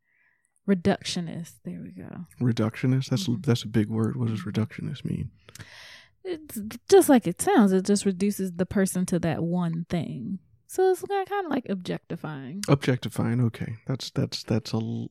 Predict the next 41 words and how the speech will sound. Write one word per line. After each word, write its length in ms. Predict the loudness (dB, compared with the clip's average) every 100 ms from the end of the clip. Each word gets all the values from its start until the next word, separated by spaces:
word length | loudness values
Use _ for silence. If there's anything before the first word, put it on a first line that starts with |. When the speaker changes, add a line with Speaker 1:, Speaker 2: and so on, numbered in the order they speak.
| -4
Speaker 2:
a, 60 |
a 260 | -2 0 -2
less 460 | 0 4 2 2 -2
Ivy 340 | 0 0 0
League 340 | 0 0 -2 -6 -16 -6
school 420 | 0 4 6 4 2
Speaker 1:
<laughs> 80 | 2
Speaker 2:
word. 400 | 4 4 2 -2 -4 -8 -8 -16 -14 0
Um, 460 | 6 6 6 4 0 -10 0
so 200 | 6 8
B 160 | 10 8
B 160 | 6
C, 460 | 6 6 6 2 0 4
um, 440 | 6 8 6 4
stands 340 | 2 2 2
for 180 | 2 0
Big 280 | 4 2 4
Black 220 | 2 2
Cock, 320 | 2 2 2
for 100 | -2
those 240 | 0 0 -2
of 100 | -4
you 200 | -2 -2
who, 460 | -2 0 0 2 2
uh, 240 | 2 2
are 160 | 0 0
not 200 | 0 0
sure 180 | 0 0
what 100 | 0
we're 60 |
talking 320 | 0 0 2
about 180 | 2 2
here, 240 | 2 2 2
and 100 | 0
Queen 280 | 2 2
of 80 | 2
Spades. 500 | 6 6 8 6 2
So 180 | 0 2
this 220 | 2 0
is 160 | 0 2
a 180 | 2